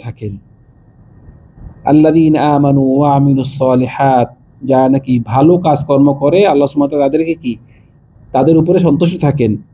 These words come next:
ওয়ালা ইউহিব্বুল কাফিরিন, আল-, আল্লাহ কাফিরদেরকে পছন্দ করেন না। ওয়ালা ইয়ারদা আনিল কওমিল ফাসিকিন, যারা নাকি ফাসিক,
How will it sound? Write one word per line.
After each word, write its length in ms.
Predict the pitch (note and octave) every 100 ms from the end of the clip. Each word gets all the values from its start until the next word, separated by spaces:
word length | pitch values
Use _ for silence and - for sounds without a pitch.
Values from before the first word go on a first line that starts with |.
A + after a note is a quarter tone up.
| _ _ _ - - _ _ -
ওয়ালা 380 | C#3 A#3 D4 C#4
ইউহিব্বুল 540 | B3+ C4+ A3+ G#3+ A3+
কাফিরিন, 760 | G#3 G#3 F3+ G3 G3 F#3+ C#3+
আল-, 240 | - C#3 -
আল্লাহ 220 | C3+ D3
কাফিরদেরকে 640 | - D3 G3 G3 G#3 G#3 A#3+
পছন্দ 380 | G#3+ G3+ B3+ B3+
করেন 280 | B3+ C#4 C4+
না। 240 | F3 B2+ -
ওয়ালা 480 | C#3+ E3 A#3+ D4+
ইয়ারদা 480 | C#4 C4 A#3+ A#3+ A#3+
আনিল 400 | G#3 G3+ G3 F#3+ - - _ -
কওমিল 440 | A3 G#3 F#3+ F3
ফাসিকিন, 720 | - D3 C#3 C3+ C#3 D3 C3+
যারা 180 | C3 C#3
নাকি 240 | D#3 D3
ফাসিক, 480 | C#3 E3 G3+ G3 C4